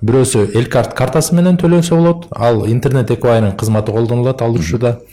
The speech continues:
Speaker 1: Жана Элькарт Мобайл аркылуу төлөсө болот. Элькарт Мобайл аркылуу төлөй турган учурда бул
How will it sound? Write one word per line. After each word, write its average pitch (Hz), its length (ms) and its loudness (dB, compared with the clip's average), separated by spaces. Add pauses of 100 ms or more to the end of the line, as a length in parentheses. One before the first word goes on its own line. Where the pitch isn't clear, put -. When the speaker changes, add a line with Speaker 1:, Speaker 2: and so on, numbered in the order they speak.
Speaker 1:
Жана 127 220 0
Элькарт 120 340 0
Мобайл 123 320 2
аркылуу 104 320 -2
төлөсө 98 340 -2
болот. 92 300 -4 (220)
Элькарт 131 340 -2
Мобайл 131 600 0
аркылуу 127 400 0
төлөй 139 300 2
турган 123 300 0
учурда 147 500 0 (320)
бул 120 400 0